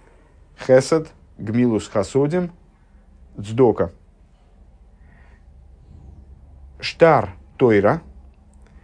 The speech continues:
документ, брачный документ, ну, тоже достаточно популярная метафора,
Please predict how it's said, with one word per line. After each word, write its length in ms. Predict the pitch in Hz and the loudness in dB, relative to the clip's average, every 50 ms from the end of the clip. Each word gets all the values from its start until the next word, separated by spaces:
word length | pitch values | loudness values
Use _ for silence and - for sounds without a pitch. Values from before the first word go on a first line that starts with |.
| _ - - - | _ -20 -20 -12
документ, 720 | - 123 131 - - 147 147 143 135 120 98 85 80 - - - - - - | -2 -2 -2 0 0 0 0 0 0 -2 -2 -4 -8 -12 -20 -20 -20 -12 -2
брачный 420 | - 117 123 117 - - 110 104 | 2 4 4 4 2 -2 -4 -2
документ, 640 | 101 113 104 - 117 117 113 101 85 82 - - - - - - - | -2 -4 -2 0 0 0 0 0 -2 -4 -8 -12 -20 -20 -20 -20 -14
ну, 160 | - 98 95 | -12 -10 -6
тоже 380 | - 98 90 85 90 85 90 - - - | -4 -4 -4 -4 -6 -8 -10 -12 -18 -12
достаточно 680 | - 78 78 - 92 85 - - - - 98 90 87 | -10 -10 -6 -4 -6 -6 -6 -8 -8 -4 -4 -4 -4
популярная 640 | 85 - 101 90 - 110 104 95 92 90 87 87 92 | -4 -6 -8 -4 0 2 2 2 2 2 -2 -4 -4
метафора, 580 | 92 95 95 - 151 143 - 139 135 135 120 | -4 -2 0 2 2 2 2 0 -2 -2 -4